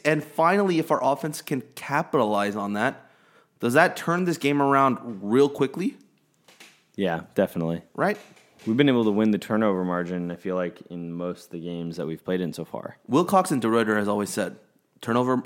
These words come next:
Speaker 1: turnover margin is something that we key in on." And the number that we want on that board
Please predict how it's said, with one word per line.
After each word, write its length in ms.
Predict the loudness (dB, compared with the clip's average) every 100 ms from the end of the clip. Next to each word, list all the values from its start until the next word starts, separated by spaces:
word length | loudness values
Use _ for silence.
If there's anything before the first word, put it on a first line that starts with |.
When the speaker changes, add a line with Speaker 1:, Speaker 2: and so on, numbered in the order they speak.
| -6
Speaker 1:
turnover 360 | -2 0 0
margin 300 | 0 0 -2
is 80 | -6
something 200 | -6 -6
that 80 | -8
we 240 | -10 -12 -14
key 260 | -12 -8 -6
in 140 | -8
on." 200 | -12 -14 -20 _
And 280 | -8 -8 -10 -14 _ _ _
the 100 | -2
number 300 | 0 2 2
that 180 | 2 0
we 140 | -2
want 320 | -2 -2 -2
on 140 | -2 -2
that 240 | -4 -2
board 320 | -2 0 -2